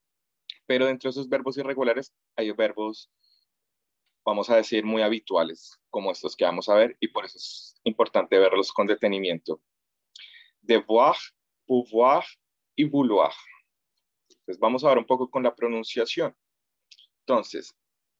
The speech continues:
cuando en francés vemos una O I, la pronunciación se vuelve wa, ¿listo? Entonces, el francés,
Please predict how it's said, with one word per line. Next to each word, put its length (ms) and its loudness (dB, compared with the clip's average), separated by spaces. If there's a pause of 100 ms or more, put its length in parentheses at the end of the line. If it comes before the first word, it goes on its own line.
(400)
cuando 400 2
en 100 2
francés 1120 -4 (180)
vemos 580 -2
una 360 2
O 260 0
I, 320 0 (880)
la 220 2
pronunciación 800 2 (360)
se 180 -8
vuelve 520 -2 (200)
wa, 460 0 (340)
¿listo? 540 -8 (480)
Entonces, 600 -6 (340)
el 140 2
francés, 840 2